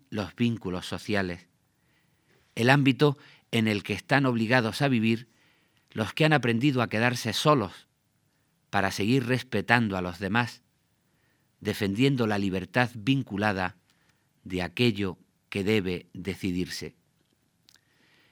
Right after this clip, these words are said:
El mecanismo de defensa evita en este caso la tentación homologadora de los vínculos, su totalitarismo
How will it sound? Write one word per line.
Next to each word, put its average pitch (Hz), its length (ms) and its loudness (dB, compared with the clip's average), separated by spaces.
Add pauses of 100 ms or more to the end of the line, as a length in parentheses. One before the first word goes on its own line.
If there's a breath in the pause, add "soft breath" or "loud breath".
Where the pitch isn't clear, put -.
(160 soft breath)
El 107 120 0
mecanismo 135 560 2
de 123 120 4
defensa 131 600 0 (260 soft breath)
evita 120 380 0
en 117 60 2
este 127 300 -2
caso 139 300 0
la 107 120 -2
tentación 120 720 -2 (220)
homologadora 104 800 0
de 101 80 -4
los 92 220 -6
vínculos, 98 600 -4 (880)
su 104 220 -8
totalitarismo 101 1080 -2